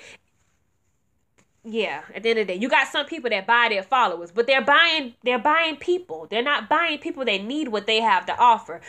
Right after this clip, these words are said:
So don't, don't, don't, don't, don't do that. Build organically. You can, um,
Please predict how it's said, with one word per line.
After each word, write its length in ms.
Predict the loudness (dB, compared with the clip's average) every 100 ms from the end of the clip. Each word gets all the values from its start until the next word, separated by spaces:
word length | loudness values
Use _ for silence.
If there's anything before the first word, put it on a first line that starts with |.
| -8
So 140 | -2
don't, 200 | 0 2
don't, 280 | 2 0 0
don't, 480 | -4 -4 -8 -10 -12
don't, 400 | -8 -8 -10 -16
don't 180 | -14 -14
do 160 | -14
that. 300 | -14 -16 -18 _ _ _ _ _ _ _ _ _ _ _ _ -6
Build 320 | 0 2 2
organically. 880 | 0 -2 -4 -6 -8 -18 -20 -20 _ _ _ _ _ -14
You 120 | -4
can, 180 | 0 2
um, 500 | 2 0 -4 -14